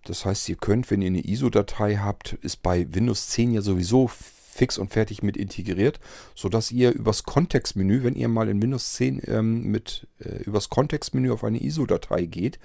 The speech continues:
werdet ihr feststellen, dass ihr diese iso-Datei in Windows zehn zumindest ganz normal öffnen könnt als virtuelles C D, D V D Laufwerk. Das funktioniert da ganz normal und, äh, diese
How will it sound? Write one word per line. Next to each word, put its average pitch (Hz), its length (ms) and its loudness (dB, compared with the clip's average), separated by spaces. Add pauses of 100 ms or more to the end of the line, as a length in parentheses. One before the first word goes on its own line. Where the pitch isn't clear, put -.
(360)
werdet 120 220 4
ihr 104 80 0
feststellen, 123 500 2
dass 101 180 -2
ihr 107 140 0
diese 92 240 -4
iso-Datei 117 640 -2
in 87 160 -4
Windows 85 300 -6
zehn 131 240 -2
zumindest 131 380 -2
ganz 107 300 2
normal 110 320 2
öffnen - 340 -2
könnt 123 280 -2 (340)
als - 340 -2
virtuelles - 800 0
C - 200 -2
D, 87 200 -2
D 87 140 -6
V 104 180 0
D 113 240 6
Laufwerk. 82 720 -2
Das - 160 -14
funktioniert 98 560 -2
da 98 80 0
ganz 95 340 -4
normal 92 440 2 (480)
und, 110 340 2
äh, 110 260 6 (160)
diese 120 420 6